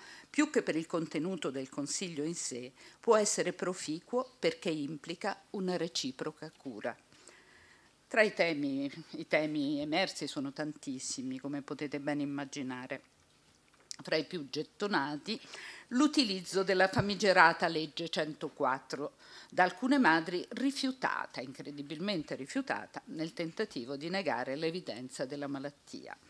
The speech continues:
Il passaggio dalla scuola dell'infanzia a quella di grado superiore, i numerosi problemi legati all'alimentazione, al controllo sfinterico e all'acquisizione delle varie autonomie,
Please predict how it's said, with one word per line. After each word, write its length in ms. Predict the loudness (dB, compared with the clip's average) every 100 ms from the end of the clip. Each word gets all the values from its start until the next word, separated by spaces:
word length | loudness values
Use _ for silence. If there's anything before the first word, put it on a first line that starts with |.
| -20 -20 -20 -18
Il 160 | -12 0
passaggio 560 | 2 4 6 6 4
dalla 240 | 0 0 -2
scuola 280 | 0 0 0
dell'infanzia 800 | -2 -6 -4 2 2 2 -4 -6
a 40 |
quella 240 | -4 -6 -6
di 120 | -6
grado 340 | -6 -6 -6
superiore, 720 | -10 -8 -4 2 4 4 0 -10 -18 -18 -12
i 80 | -2
numerosi 500 | 0 2 2 2 0
problemi 480 | -2 -2 2 2 2
legati 480 | 0 2 2 2 -2
all'alimentazione, 960 | -2 -2 -2 -2 -2 -6 -2 0 0
al 80 | -2
controllo 460 | -2 -4 -2 -2 -2
sfinterico 800 | -4 -8 -6 -2 -2 -2 -6 -6
e 160 | -4
all'acquisizione 800 | -6 -8 -8 -8 -8 -4 -2 -2
delle 180 | -2 -2
varie 340 | 0 0 0 -4
autonomie, 800 | -4 -6 -4 4 6 6 4